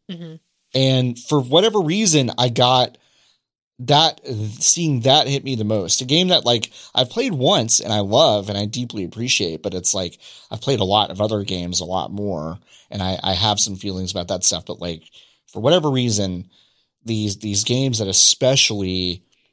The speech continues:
Speaker 2: push the envelope at their time to do something that I can now recognize as being way ahead of its time, or maybe in the same vein, but, like, w-, way more resource, uh,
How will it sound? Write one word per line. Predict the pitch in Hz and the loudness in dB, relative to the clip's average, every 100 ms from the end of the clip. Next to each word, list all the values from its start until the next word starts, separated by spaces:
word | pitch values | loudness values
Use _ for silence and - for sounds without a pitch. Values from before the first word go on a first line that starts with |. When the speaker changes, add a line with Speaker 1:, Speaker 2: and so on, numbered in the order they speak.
| _ _ _ - | _ _ _ -4
Speaker 2:
push | 156 143 | 0 0
the | - 110 | 2 2
envelope | 107 98 95 92 - - | 2 0 -2 -4 -6 -6
at | 101 - | -6 -4
their | 92 95 | -6 -6
time | - - 135 101 67 50 71 _ _ _ _ - | -6 -2 0 0 -6 -14 -18 _ _ _ _ -10
to | 113 | -4
do | 110 104 | 0 0
something | - 101 107 98 | 0 0 -2 -2
that | 87 - | -4 -4
I | 110 | -4
can | 110 98 | -2 -2
now | 98 95 | -2 -2
recognize | 95 101 92 98 95 | -4 -6 -6 -4 -6
as | 98 | -6
being | 95 90 85 _ _ _ | -8 -8 -10 _ _ _
way | 127 123 123 151 170 151 | -10 -6 2 4 6 4
ahead | 113 | 2
of | 101 | 0
its | 92 | 0
time, | - 87 90 92 | 0 0 -4 -8
or | - 254 202 131 127 131 - - _ _ - - | -4 2 4 6 2 -2 -14 -20 _ _ -20 -20
maybe | 185 202 220 208 190 | -16 -2 2 4 2
in | 143 | 2
the | |
same | - 117 101 | 2 2 0
vein, | 98 92 | -2 -2
but, | 98 85 | -4 -4
like, | 95 87 - | -4 -6 -10
w-, | 92 - | -14 -12
way | 80 127 139 170 180 | -14 -10 -2 2 4
more | 196 160 135 | 4 2 2
resource, | 113 120 135 117 - 123 123 110 - - - _ _ _ - | 2 0 2 2 2 0 0 2 2 2 -4 _ _ _ 0
uh, | 104 101 98 95 92 | 2 4 2 0 -2